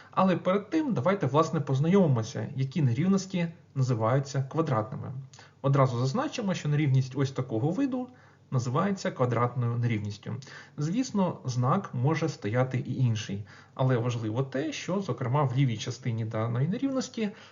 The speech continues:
як ви можете бачити, у нас знаходиться квадратична функція.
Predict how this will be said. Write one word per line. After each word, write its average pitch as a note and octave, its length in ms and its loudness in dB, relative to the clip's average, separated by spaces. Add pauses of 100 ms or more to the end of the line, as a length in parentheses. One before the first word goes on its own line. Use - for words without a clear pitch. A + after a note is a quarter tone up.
(120)
як C3+ 240 2
ви C3 120 2
можете B2 340 -2
бачити, A#3 440 0
у C3 140 0
нас C#3+ 380 0
знаходиться C#3 720 -2
квадратична B2+ 960 -2 (460)
функція. - 560 -4